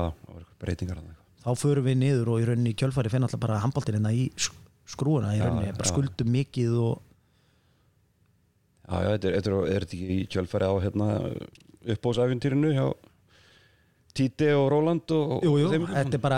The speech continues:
Speaker 2: þú veist, þetta er árið á eftir.
Speaker 1: Já, þetta er bara í kjölfarið á því.
Speaker 2: Í kjölfarið á því, sko.
Speaker 1: Já, en þú setur, þú talar um Kolbein líka?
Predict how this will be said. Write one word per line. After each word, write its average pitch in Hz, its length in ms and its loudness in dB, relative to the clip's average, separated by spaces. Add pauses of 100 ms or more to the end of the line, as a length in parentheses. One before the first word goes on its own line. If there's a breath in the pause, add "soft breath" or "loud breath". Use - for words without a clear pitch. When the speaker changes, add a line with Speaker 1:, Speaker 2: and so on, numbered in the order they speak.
Speaker 2:
þú 147 120 0
veist, 160 140 0
þetta 156 140 0
er 156 40 2
árið 156 220 4
á 143 60 4
eftir. 123 260 -4
Speaker 1:
Já, 104 240 -2
þetta - 480 -10
er 95 60 -14
bara 90 80 -8
í - 40 -8
kjölfarið 98 220 0
á 101 80 0
því. 107 60 -2 (180)
Speaker 2:
Í 139 160 -16
kjölfarið 143 320 2
á 120 80 2
því, 117 80 0
sko. 101 220 -4
Speaker 1:
Já, - 580 -6
en 95 160 0 (400)
þú 135 100 0
setur, 143 280 0
þú 139 180 2
talar 143 180 0
um 120 60 -4
Kolbein 156 380 0 (320)
líka? 160 180 2